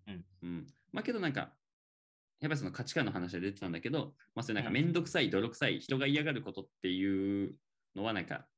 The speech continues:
Speaker 2: それだけがハードルなだけであって、
Speaker 1: うん。
Speaker 2: やったらそれだけで競争優位になるわけじゃないですか。
Speaker 1: うん、うん。
Speaker 2: ね、二十社申し込むのもすごいめんどくさいし、<laughs> 一社一社調べるのもすげえめんどくさいんだけど、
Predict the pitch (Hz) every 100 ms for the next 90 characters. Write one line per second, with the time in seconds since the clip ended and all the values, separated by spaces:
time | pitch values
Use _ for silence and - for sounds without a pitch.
0 | _ _ _ - 135 147 175 170 - 87
1 | 87 87 87 87 - 92 - - 123 -
2 | _ _ _ _ - 113 98 120 - 202
3 | 98 117 131 139 - 120 110 120 113 131
4 | 87 87 107 82 - 76 73 - 73 -
5 | _ _ _ _ _ _ 104 92 78 -
6 | 107 101 98 82 87 98 85 92 - 147
7 | 113 76 90 104 87 92 - 107 107 82
8 | - _ _ - _ - 160 - - 95
9 | 113 - - 98 147 113 82 95 120 92
10 | 107 - 117 82 80 104 -